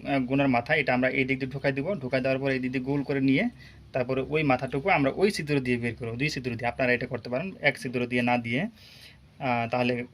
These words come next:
ইঁদুর ধরা খুব ইস-, ইজি হবে, সহজে কিন্তু আপনার ছাড়া পড়বে না। দুই ছিদ্রই করে নেবেন, এরকমভাবে দিলে হবে। তবে ছিদ্রটা এত এই সাইডে না দিয়ে আপনারা এই যে সোজা করে দিবেন। এই, এই, এই সাইডে দেওয়ার প্রয়োজন নাই, এই সাইডে দিলে অনেক সময় একটু সমস্যা হবে।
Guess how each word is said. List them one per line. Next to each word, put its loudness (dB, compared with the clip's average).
ইঁদুর 2
ধরা 2
খুব -6
ইস-, -4
ইজি 0
হবে, 0
সহজে 4
কিন্তু -2
আপনার -4
ছাড়া 6
পড়বে 2
না। -6
দুই 0
ছিদ্রই 2
করে 2
নেবেন, -2
এরকমভাবে 0
দিলে 0
হবে। 2
তবে 0
ছিদ্রটা 0
এত 2
এই 0
সাইডে 4
না 6
দিয়ে 0
আপনারা 2
এই 0
যে -2
সোজা 2
করে 0
দিবেন। -6
এই, -6
এই, 0
এই -4
সাইডে -4
দেওয়ার 2
প্রয়োজন 0
নাই, -2
এই -10
সাইডে -4
দিলে -4
অনেক -6
সময় -2
একটু -6
সমস্যা -6
হবে। -4